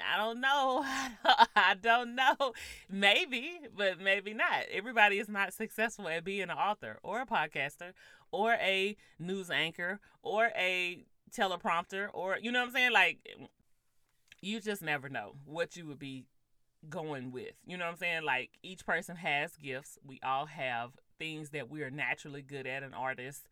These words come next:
um, whether that's makeup or on canvas or with spray paint or with glitter or with whatever the case.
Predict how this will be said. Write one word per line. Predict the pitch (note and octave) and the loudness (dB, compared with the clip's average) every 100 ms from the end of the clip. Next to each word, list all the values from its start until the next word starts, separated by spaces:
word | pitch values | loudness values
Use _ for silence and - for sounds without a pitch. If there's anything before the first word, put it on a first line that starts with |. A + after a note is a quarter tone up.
| - - _ _ - | -20 -20 _ _ -10
um, | C#3 C#3 | -8 -6
whether | C#3+ C3+ | -8 -6
that's | C#3+ - | -8 -6
makeup | D3 C#3 C3+ C3 - | -8 -6 -6 -6 -6
or | B2 F#2+ - | -8 -8 -8
on | C#3 C#3+ | -8 -8
canvas | - E3+ C#3 C3+ C3 C3+ | -10 -8 -8 -8 -10 -10
or | A2+ C3 | -10 -12
with | C#3 C3+ - | -12 -16 -18
spray | - - D#3 | -18 -6 -4
paint | D3+ E3+ C#3 C#3 - | -4 -4 -4 -6 -10
or | C3 C3 | -10 -10
with | C3 D3 C#3+ | -8 -10 -8
glitter | F#3 E3 D3 C3+ D3 | -8 -6 -4 -6 -8
or | E3 C3 C3+ | -10 -10 -8
with | C#3 D3 - _ - | -10 -12 -12 _ -16
whatever | C#3+ D3 E3+ D3 | -8 -4 -4 -4
the | C3+ | -10
case. | D3+ A#2 D3 | -8 -8 -8